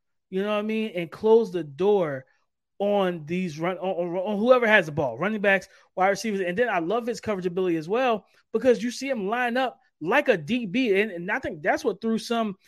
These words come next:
I've seen some publications and some media sites, I think it may have been, like, E S P N or C B S Sports, someone had him listed as a nickelback, right? So I think that's gonna be the, the conundrum that people are gonna look at, 'cause it's like, "Oh, he's six one,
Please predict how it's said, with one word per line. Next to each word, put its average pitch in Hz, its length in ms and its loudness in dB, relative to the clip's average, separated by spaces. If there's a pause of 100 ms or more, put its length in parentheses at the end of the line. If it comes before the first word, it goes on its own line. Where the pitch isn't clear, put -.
(180)
I've 180 140 -2
seen 254 140 -4
some 254 220 -2
publications 208 600 0
and 165 100 -8
some 226 180 -2
media 226 300 2
sites, 185 420 0
I - 220 -20
think 226 140 -6
it 226 40 -6
may 208 120 -2
have 202 100 4
been, 165 100 -2
like, 135 160 -10
E 185 80 -2
S 196 100 -4
P 190 140 -4
N 196 80 -2
or - 20 -4
C 190 140 -8
B 185 80 2
S 175 80 -4
Sports, 190 320 -4 (300)
someone 262 460 2
had 214 200 4
him 202 100 -4
listed 220 260 4
as 180 80 0
a 160 60 0
nickelback, 175 680 0 (360)
right? 220 240 6
So 240 260 6 (280)
I 214 80 0
think 233 180 -4
that's 233 220 4
gonna 349 180 -2
be 294 140 0
the, 214 160 6
the 175 200 -2
conundrum 202 600 -2
that 175 180 0
people 202 280 0
are 175 80 4
gonna 165 160 0
look 190 200 2
at, 151 100 -2
'cause 156 120 -8
it's 165 100 -8
like, 147 100 -4
"Oh, 151 80 -2
he's 139 140 -6
six 226 220 -4
one, 185 260 0